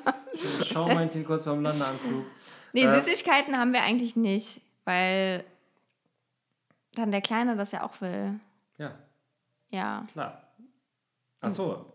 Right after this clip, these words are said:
Speaker 2: Ah,
Speaker 1: Also,
Speaker 2: ja, okay,
Speaker 1: na ja,
Speaker 2: gut.
Speaker 1: also was heißt Süßigkeiten? Also
Speaker 2: Aber
Speaker 1: klar,
Speaker 2: Moment.
Speaker 1: Kekse und sowas.
Speaker 2: Wie macht er das dann jetzt mit, äh, mit iPad? Guckt er mit oder was?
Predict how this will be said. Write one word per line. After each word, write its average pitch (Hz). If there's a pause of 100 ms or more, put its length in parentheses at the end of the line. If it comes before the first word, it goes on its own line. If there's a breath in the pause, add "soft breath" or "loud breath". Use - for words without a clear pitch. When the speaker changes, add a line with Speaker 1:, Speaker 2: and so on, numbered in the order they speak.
(100)
Speaker 2:
Ah, -
Speaker 1:
Also, 202
Speaker 2:
ja, 190
okay, -
Speaker 1:
na 190
ja, 196
Speaker 2:
gut. 202
Speaker 1:
also 202
was 226
heißt 233
Süßigkeiten? 214
Also 185
Speaker 2:
Aber 233
Speaker 1:
klar, 214
Speaker 2:
Moment. 240
Speaker 1:
Kekse 233
und 202
sowas. 180
Speaker 2:
Wie 120
macht 135
er 127
das 120
dann 113
jetzt 113
mit, 110
äh, 104
mit 101
iPad? 113
Guckt 107
er 107
mit 165
oder 92
was? -